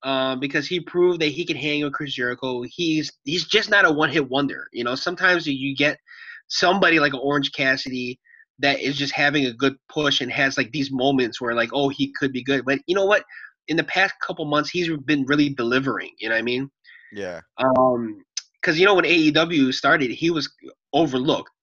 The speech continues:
Speaker 1: I don't care what any of the sweaty say, he was overlooked, and now he's, like, in primetime spots, you know?
Speaker 2: Yeah.
Speaker 1: But since you picked him as your winner, I just thought of another winner.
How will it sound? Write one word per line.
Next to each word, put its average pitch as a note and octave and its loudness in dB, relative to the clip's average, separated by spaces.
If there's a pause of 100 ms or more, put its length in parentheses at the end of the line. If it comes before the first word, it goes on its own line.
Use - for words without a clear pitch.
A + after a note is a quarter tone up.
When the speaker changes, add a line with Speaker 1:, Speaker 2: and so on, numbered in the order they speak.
(160)
Speaker 1:
I A#2+ 6
don't F#3 4
care F#3+ 2
what E3 4
any D#3+ 4
of D#3 4
the C3+ -8
sweaty C#3+ -2
say, B2+ -4
he D3+ -4
was C#3 -2
overlooked, A2+ -6
and A2+ -10
now C#3 2
he's, D3 -2
like, C#3+ 2
in C#3+ -2
primetime C#3 0
spots, - -4
you A2+ -4
know? B2 -4 (220)
Speaker 2:
Yeah. F#2+ -6 (640)
Speaker 1:
But A#3 6 (680)
since C4+ 0
you A#3+ -4 (120)
picked - -6
him G#3 -2
as F#3+ 2
your F3+ 4
winner, D3+ 0 (120)
I E3 4
just D#3+ -6
thought D3 0
of C3 0
another B2+ -2
winner. A#2+ -4